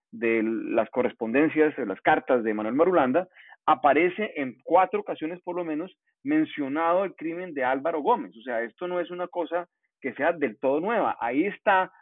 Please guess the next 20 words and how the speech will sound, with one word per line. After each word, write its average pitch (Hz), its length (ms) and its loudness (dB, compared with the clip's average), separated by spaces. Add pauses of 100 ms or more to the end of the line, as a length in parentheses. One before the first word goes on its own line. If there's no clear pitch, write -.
(140)
tal 175 160 0
vez 160 260 -2
lo 180 100 -6
que 147 140 -10
sería 120 280 -2
la 160 160 2
prueba 135 300 0
reina 143 460 0 (400)
realmente 127 520 -4
que 110 240 -12 (280)
las 113 140 -4
farc 113 240 -6
tuvieron 147 320 4
algo 147 200 0
que 147 120 -2
ver 135 180 2
en, 143 160 -4
en 135 100 -6
el 120 120 -4
crimen. 147 340 0